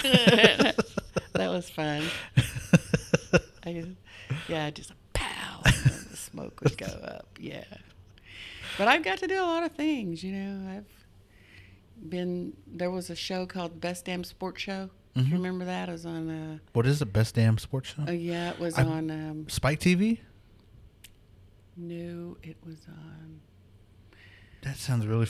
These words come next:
Speaker 1: Yeah,
Speaker 2: familiar.
Speaker 1: well, they had a tournament at the Mohegan Sun.
Speaker 2: Uh-huh.
Speaker 1: Big, big casino, and they had the four best women in the United States and four best men. They competed for that.
Speaker 2: Mm-hmm.
Speaker 1: And I won left hand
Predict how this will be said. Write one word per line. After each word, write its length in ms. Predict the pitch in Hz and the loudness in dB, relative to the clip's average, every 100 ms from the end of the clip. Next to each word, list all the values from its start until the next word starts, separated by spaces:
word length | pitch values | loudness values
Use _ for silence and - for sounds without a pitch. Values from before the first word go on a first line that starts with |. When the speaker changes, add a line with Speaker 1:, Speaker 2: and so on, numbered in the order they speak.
| - | 2
Speaker 1:
Yeah, 180 | 104 90 | 4 6
Speaker 2:
familiar. 60 | 90 | 6
Speaker 1:
well, 260 | 226 220 | 6 4
they 120 | 196 | 2
had 140 | 208 185 | 0 0
a 60 | |
tournament 500 | 170 220 208 185 175 - - - - | -2 -4 -4 -4 -6 -10 -20 -20 -12
at 100 | 170 | -6
the 60 | 175 | -2
Mohegan 440 | 180 190 170 165 | 0 0 -2 -4
Sun. 360 | 175 160 139 143 - | -6 -6 -8 -12 2
Speaker 2:
Uh-huh. 300 | 120 117 135 147 - | 6 8 8 6 -2
Speaker 1:
Big, 140 | 160 - - - - | -10 -10 -20 -18 -12
big 240 | 160 - - - - - - - | -12 -12 -20 -20 -20 -20 -20 -12
casino, 480 | 185 175 175 165 151 | -10 -8 -4 -2 -2
and 120 | 156 | -2
they 100 | 160 | -4
had 240 | 160 156 147 | -4 -6 -8
the 140 | 139 - - | -12 -14 -8
four 180 | 185 190 | -4 -2
best 320 | 185 190 - | -2 -4 -4
women 320 | 170 165 165 | -6 -4 -4
in 140 | 156 151 | -6 -6
the 60 | |
United 260 | 151 147 147 | -6 -8 -10
States 340 | - 143 - | -12 -14 -16
and 100 | - - | -20 -16
four 200 | - 160 | -10 -8
best 300 | 160 147 - | -8 -12 -14
men. 320 | 156 165 165 - - - - - - | -18 -16 -18 -20 -20 -20 -20 -20 -10
They 80 | 151 | -8
competed 540 | - 147 151 143 - - | -6 -8 -8 -10 -14 -18
for 140 | - | -18
that. 340 | 170 165 175 - - - 127 | -18 -18 -20 -20 -20 -4 2
Speaker 2:
Mm-hmm. 200 | 110 107 - - | 4 4 0 -6
Speaker 1:
And 140 | 160 156 | -6 -4
I 80 | 156 | -4
won 500 | 160 160 156 151 151 - - - - - - 170 | -2 -2 -2 -4 -10 -20 -20 -20 -20 -20 -16 -8
left 260 | 175 - | -8 -6
hand 340 | 165 156 156 | -4 -4 -4